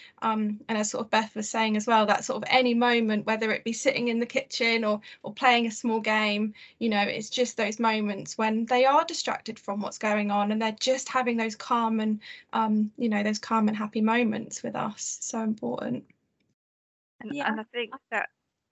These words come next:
Speaker 3: Sorry.
Speaker 2: Go on, <laughs> go on, Kelly, it's okay.
Speaker 3: I'm just gonna say, just, um, I, as a parent for years, believed that to be the best parent, we had to all be together as a family unit, all in the same room, all doing the same thing. And it wasn't until last summer that we had this disastrous family camping holiday. It was just the worst holiday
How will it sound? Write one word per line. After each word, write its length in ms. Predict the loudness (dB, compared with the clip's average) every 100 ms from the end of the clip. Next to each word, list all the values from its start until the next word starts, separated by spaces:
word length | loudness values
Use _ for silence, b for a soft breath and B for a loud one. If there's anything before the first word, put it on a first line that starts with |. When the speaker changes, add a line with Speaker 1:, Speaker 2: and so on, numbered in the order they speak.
| _ _
Speaker 3:
Sorry. 160 | -4 2
Speaker 2:
Go 60 | 4
on, 140 | 4 2
<laughs> 100 | 2
go 100 | 2
on, 60 | 2
Kelly, 300 | 0 0 0
it's 180 | -4 -10
okay. 240 | -10 -8 -6
Speaker 3:
I'm 60 |
just 180 | -8 -10
gonna 220 | -10 -10
say, 180 | -6 -6
just, 280 | -6 -12 -8
um, 320 | -4 -4 -4 -12 _ _ _ _
I, 340 | 0 2 2 0
as 160 | -4 -6
a 60 |
parent 460 | -8 -4 -2 -2 -4
for 160 | -8
years, 480 | -4 2 4 4 2
believed 600 | -2 0 0 0 -4 -4
that 140 | -6 -6
to 60 |
be 120 | 0 2
the 80 | 2
best 300 | 0 0 -4
parent, 380 | 2 2 2
we 80 | 2
had 180 | 2 0
to 60 | 0
all 180 | 4 6
be 340 | 6 4 2
together 380 | -2 0 0 0
as 100 | -2
a 60 | 0
family 380 | 2 4 2
unit, 400 | 0 2 2 0 0
all 180 | 2 4
in 60 |
the 80 | 4
same 340 | 4 4 4
room, 300 | 2 0 0 0
all 180 | 0 4
doing 220 | 4 4
the 60 |
same 320 | 0 0 0 -2
thing. 360 | -2 -2 -2 -6
And 460 | -10 -18 _ 0
it 60 | 4
wasn't 220 | 4 4
until 140 | 4
last 320 | 8 8 6 4
summer 320 | 2 2 -2
that 100 | -4
we 60 | -6
had 80 |
this 160 | -6 -6
disastrous 720 | -2 6 8 8 6 -2 -4
family 280 | 0 0 0
camping 360 | 0 -2 0 -4
holiday. 440 | -4 -2 -2 0
It 140 | 0
was 180 | 0 -4
just 380 | 2 4 4 0
the 100 | 0
worst 400 | 4 4 2 -2
holiday 340 | -4 -2 -2